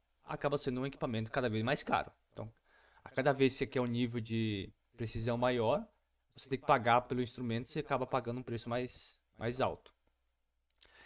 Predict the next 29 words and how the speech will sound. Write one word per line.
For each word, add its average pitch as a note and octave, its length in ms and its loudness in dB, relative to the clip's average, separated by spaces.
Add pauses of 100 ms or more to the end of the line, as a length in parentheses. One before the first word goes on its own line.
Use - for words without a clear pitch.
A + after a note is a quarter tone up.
Então G3 200 8
aqui, G3+ 160 2
na A3+ 80 6
verdade, F3 420 6
é F3 100 4
você, D3+ 480 0
esse B2+ 140 -8
problema, A#2 560 -2 (240)
se - 380 -10 (200)
colocar A2+ 300 -4
ele A2 80 0
num A2 80 -4
contexto G#2+ 420 -8
mesmo G#2+ 280 -6
prático, B2 560 -2 (240)
é C3 120 2
você G3 320 4
achar D3 300 2
um, C#3 60 -4 (200)
um B2+ 140 -10
sistema A2+ 760 -6 (220)
computador B2 560 -2
que - 80 -14
trabalha B2 280 2
no A2+ 80 -6
sistema A#2 260 -6
de A2+ 80 -10
ponto A2+ 180 -10
flutuante E3 760 -4